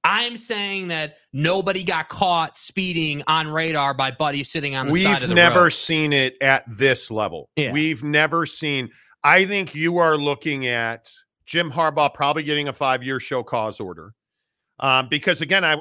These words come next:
Speaker 2: I would point out the subtle differences here. Reggie Bush was the main actor at U S C.
Speaker 1: Mm-hmm.
Speaker 2: Jim Harbaugh, the head coach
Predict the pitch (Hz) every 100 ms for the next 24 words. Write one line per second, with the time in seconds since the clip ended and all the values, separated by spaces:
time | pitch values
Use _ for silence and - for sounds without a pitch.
0 | - 160 151 123 185 185 175 160 147 127
1 | - 175 170 156 170 170 160 - 135 113
2 | 131 110 101 - _ _ _ _ 107 170
3 | 180 196 143 165 151 - 135 143 127 -
4 | 131 135 127 120 117 - 117 104 113 113
5 | 95 - 92 78 - 135 135 143 127 _
6 | _ _ _ _ _ _ _ - 196 156
7 | 180 185 165 139 131 113 180 175 123 -
8 | 175 131 - - -